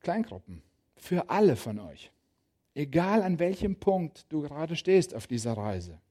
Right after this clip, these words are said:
Dafür gibt es Gesprächsangebot, Seelsorge, Beratung. Dafür gibt es E-Mail-Adressen auf der Rückseite dieses Programmheftes.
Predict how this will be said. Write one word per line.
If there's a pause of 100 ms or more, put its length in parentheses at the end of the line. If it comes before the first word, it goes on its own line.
(2750)
Dafür
gibt
es
Gesprächsangebot, (880)
Seelsorge,
Beratung.
Dafür
gibt
es (300)
E-Mail-Adressen
auf
der
Rückseite
dieses
Programmheftes.